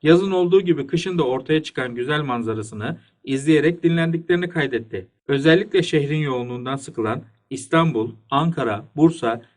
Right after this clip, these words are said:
Eskişehir gibi illerden yerli turistlerini ağırlayan Düzce'nin ormanlarının içindeki yüzlerce gizli güzelliği barındıran Aydınpınar Şelaleleri, Aydınpınar Köyü'nde bulunuyor. Arka arkaya dökülen beş şelaleden oluşan Aydınpınar Şelaleleri, dört mevsim ziyaretçi akınına uğruyor.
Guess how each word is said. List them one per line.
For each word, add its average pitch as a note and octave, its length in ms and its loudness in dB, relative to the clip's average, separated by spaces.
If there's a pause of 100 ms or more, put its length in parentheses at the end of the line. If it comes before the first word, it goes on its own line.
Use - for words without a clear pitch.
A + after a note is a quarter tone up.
(180)
Eskişehir F3 540 4
gibi C#3 220 -4
illerden A#2 460 -2
yerli C3+ 380 -2
turistlerini C3 460 -6
ağırlayan A2 500 -4 (340)
Düzce'nin F3 440 4
ormanlarının E3 580 2
içindeki C3 460 -6
yüzlerce D3+ 440 4
gizli C3+ 320 -6
güzelliği B2 500 -2
barındıran A2+ 440 -6
Aydınpınar A#2+ 560 -6
Şelaleleri, G2+ 760 -6 (260)
Aydınpınar F3 640 2
Köyü'nde D#3+ 340 0
bulunuyor. A2 320 -6 (380)
Arka C3+ 280 0
arkaya F#3+ 340 2
dökülen C#3+ 360 -4
beş E3 200 2
şelaleden A#2 520 0
oluşan B2+ 440 -6 (280)
Aydınpınar D3+ 560 0
Şelaleleri, G#2+ 760 -4 (300)
dört F3+ 220 4
mevsim E3+ 360 0
ziyaretçi D#3 500 0
akınına D3+ 340 -4
uğruyor. A2 240 -2